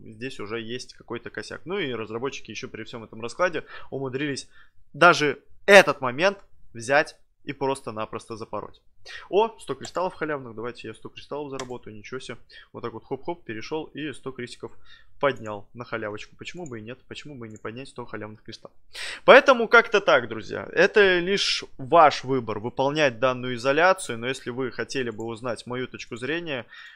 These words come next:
потому что многие писали, говорили, что вообще ты думаешь по этому поводу, как ты считаешь, достойна ли она, если сравнивать первую изоляцию и сравнивать вторую изоляцию, то это две огромные разные вещи.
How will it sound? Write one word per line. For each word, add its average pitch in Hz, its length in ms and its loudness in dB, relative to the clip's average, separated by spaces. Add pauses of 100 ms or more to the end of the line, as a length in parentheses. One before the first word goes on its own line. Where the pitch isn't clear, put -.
(100)
потому 123 240 -8
что - 160 -10
многие 113 600 -6
писали, 147 500 0
говорили, 120 500 -4
что 113 240 -8
вообще 107 220 -8
ты 107 120 -18
думаешь 156 380 -6
по - 80 -6
этому 120 260 -6
поводу, 110 1080 -8 (140)
как 127 280 -2
ты 117 60 -12
считаешь, 110 640 -6
достойна 139 640 -2
ли 120 100 -4
она, 135 300 -2
если 131 240 -6
сравнивать 113 560 -4
первую 147 340 0
изоляцию 123 560 -4
и - 80 -18
сравнивать 98 460 -8
вторую 160 400 -6
изоляцию, 160 520 -6 (380)
то 120 80 -6
это 110 240 -8
две 113 480 -6 (640)
огромные 127 720 -6 (100)
разные 113 640 -4
вещи. 92 320 -18